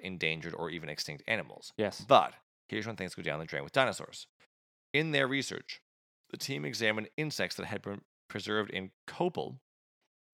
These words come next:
Speaker 1: which is a stage a little earlier than fossilized amber. The samples they used were from copal that ranged in age from sixty years to ten thousand six hundred years old.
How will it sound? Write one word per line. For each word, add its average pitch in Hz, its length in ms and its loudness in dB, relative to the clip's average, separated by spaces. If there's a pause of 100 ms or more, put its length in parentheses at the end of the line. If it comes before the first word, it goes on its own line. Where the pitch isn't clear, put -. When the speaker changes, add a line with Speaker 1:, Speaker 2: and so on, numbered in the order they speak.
(140)
Speaker 1:
which 120 140 -6
is 104 100 -6
a 104 40 -4
stage 95 360 2
a 101 40 -2
little 101 240 -2
earlier 95 300 0
than 87 120 -8
fossilized 71 500 -2
amber. 78 300 -10 (560)
The 107 80 -6
samples 156 400 2
they 131 80 2
used 95 320 -2
were 90 80 -4
from 85 200 -10
copal 87 300 -2
that 85 160 -2
ranged 87 380 -4
in 85 100 -10
age 78 240 -6
from 73 140 -12
sixty - 400 -2
years 104 340 -2
to - 160 -10
ten - 320 -8
thousand 98 380 -2
six - 220 -8
hundred 87 300 -8
years - 200 -10
old. - 200 -14